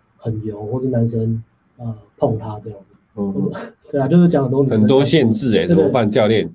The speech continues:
Speaker 1: 这，这类型就是会讲，就会把感觉这样，会把感，或是，呃，我们俗称讲的晕船仔啦，
Speaker 2: 嗯。
Speaker 1: 对，他们口头禅就是说，但是这个女生讲什么，
Speaker 2: 嗯。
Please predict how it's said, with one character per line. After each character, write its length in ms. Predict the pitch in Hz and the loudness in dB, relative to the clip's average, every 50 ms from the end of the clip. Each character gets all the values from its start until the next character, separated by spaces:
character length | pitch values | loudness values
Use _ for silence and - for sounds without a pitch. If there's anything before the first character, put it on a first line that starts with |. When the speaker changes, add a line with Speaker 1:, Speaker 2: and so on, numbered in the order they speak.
| _ - | _ -10
Speaker 1:
这， 80 | 190 196 190 - | -10 -10 -6 -4
这 100 | 208 190 | -2 0
类 140 | 190 196 175 | 2 2 2
型 120 | 147 139 139 | 2 0 0
就 100 | 147 147 | 0 2
是 100 | 151 147 | 2 2
会 240 | 151 156 147 135 | 4 4 2 2
讲， 220 | - - 127 117 117 117 113 110 - - - - | 2 -2 -6 -4 -4 -4 -6 -6 -10 -16 -20 -8
就 120 | - - 202 - | -4 -4 -4 -2
会 180 | - - - | 0 0 0
把 100 | 156 156 | 0 0
感 120 | 143 147 123 | -2 -4 -6
觉 80 | 123 120 | -8 -10
这 100 | 120 127 | -10 -10
样， 160 | 117 113 - - | -10 -10 -8 -2
会 120 | 175 170 | 0 0
把 120 | 147 143 143 | 0 0 0
感， 180 | 135 120 117 117 - - _ _ _ _ _ _ - | -4 -6 -8 -10 -12 -18 _ _ _ _ _ _ -2
或 100 | 170 151 | 0 0
是， 360 | 147 151 147 139 131 131 139 135 | 0 0 0 -2 -2 -4 -8 -10
呃， 420 | 127 123 120 117 117 117 117 117 117 _ _ _ _ _ _ | -10 -8 -8 -6 -6 -8 -10 -14 -16 _ _ _ _ _ _
我 80 | - 135 | -8 -6
们 260 | 135 139 143 143 - - _ | -4 -4 -4 -6 -8 -14 _
俗 240 | _ - 170 175 | _ -2 0 0
称 160 | 170 190 208 208 | 2 2 2 0
讲 160 | - 143 123 | 0 -4 -6
的 80 | 131 151 | -4 0
晕 120 | 170 170 | 2 2
船 200 | 165 143 127 139 139 | 2 0 -2 -8 -10
仔 100 | 127 113 | -10 -12
啦， 160 | 107 107 - _ _ - | -14 -16 -20 _ _ -14
Speaker 2:
嗯。 100 | - - | -12 -10
Speaker 1:
对， 140 | - 120 117 | -10 -8 -8
他 80 | 131 | -6
们 80 | 170 185 | -6 -6
口 140 | 170 151 135 | -4 -6 -6
头 100 | 127 143 | -4 -6
禅 160 | 143 139 127 | -6 -8 -8
就 80 | 135 139 | -8 -8
是 140 | 135 135 135 | -8 -8 -8
说， 240 | 135 123 123 127 - - - - - - - | -10 -10 -12 -10 -8 -6 -4 -4 -6 -6 -4
但 140 | - 190 180 | -2 0 0
是 80 | 190 170 | 0 0
这 80 | 175 170 143 | 0 0 0
个 60 | 135 | -2
女 60 | 120 | -2
生 140 | 143 139 139 | -4 -6 -4
讲 100 | 139 - | -4 -4
什 220 | 120 117 123 120 | -6 -6 -6 -10
么， 60 | 113 | -12
Speaker 2:
嗯。 100 | 101 - | -14 -16